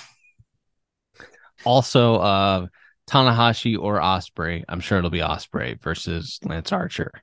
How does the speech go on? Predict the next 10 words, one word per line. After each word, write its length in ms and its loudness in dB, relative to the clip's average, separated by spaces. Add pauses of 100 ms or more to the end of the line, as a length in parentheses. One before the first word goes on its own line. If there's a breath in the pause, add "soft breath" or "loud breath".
(960)
um, 640 -10
to 80 0
decide 520 2
who 180 0
wrestles 400 -4
Omega 600 -4
at 80 -14
Forbidden 480 -6
Door. 280 -12 (380)
So 140 -12